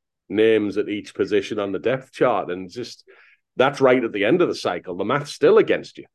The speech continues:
Um, and it's almost like, can, can she play for U N C? Yes or no? It's like, they have to realize that if a player is a number nine and the answer's yes, I mean, how many kids do you see in a year that the answer is yes for in terms of level of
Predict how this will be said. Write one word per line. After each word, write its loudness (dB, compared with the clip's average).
Um, -2
and -4
it's -8
almost 2
like, -4
can, -4
can -4
she -10
play 2
for -12
U -2
N -4
C? -8
Yes -4
or -2
no? 2
It's -8
like, -6
they -4
have -4
to -8
realize -2
that -4
if -10
a -6
player 4
is 2
a 2
number 0
nine -2
and -8
the -2
answer's -6
yes, -4
I -12
mean, -2
how -2
many 0
kids 0
do -10
you -4
see -6
in 0
a -4
year 0
that -8
the -4
answer -6
is -6
yes -2
for -4
in -6
terms -2
of -6
level -2
of -8